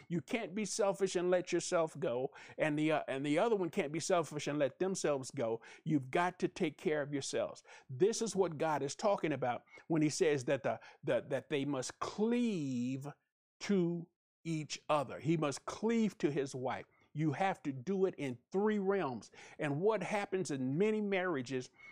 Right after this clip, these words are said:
the marriages are not consummated spiritually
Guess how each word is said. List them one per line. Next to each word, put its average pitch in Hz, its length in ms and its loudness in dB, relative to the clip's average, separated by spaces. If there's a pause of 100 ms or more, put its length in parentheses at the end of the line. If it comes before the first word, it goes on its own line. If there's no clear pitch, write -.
(120)
the 139 100 2
marriages 180 600 2
are 143 120 4
not 170 380 -2
consummated 156 800 -4
spiritually 147 960 0